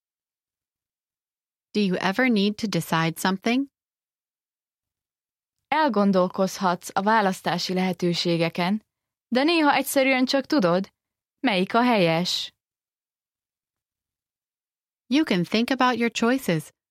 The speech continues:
Speaker 1: but sometimes you just know which one is right.
Speaker 2: Ilyenkor az intuíciós érzékszerved lép működésbe.
Speaker 1: That's your sense of intuition at work.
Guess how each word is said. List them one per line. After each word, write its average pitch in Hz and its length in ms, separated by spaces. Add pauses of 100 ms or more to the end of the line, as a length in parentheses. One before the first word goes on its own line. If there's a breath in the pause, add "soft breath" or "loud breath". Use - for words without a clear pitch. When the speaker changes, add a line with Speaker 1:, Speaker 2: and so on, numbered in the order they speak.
Speaker 1:
but 202 160
sometimes 190 600
you 175 120
just 254 300
know 208 280
which 185 300
one 190 180
is 208 120
right. 165 420 (2750)
Speaker 2:
Ilyenkor 226 560
az 254 180
intuíciós 196 960
érzékszerved 180 920
lép 165 260
működésbe. 165 920 (2500)
Speaker 1:
That's 269 300
your 175 140
sense 196 340
of 156 80
intuition 196 640
at 160 120
work. 165 400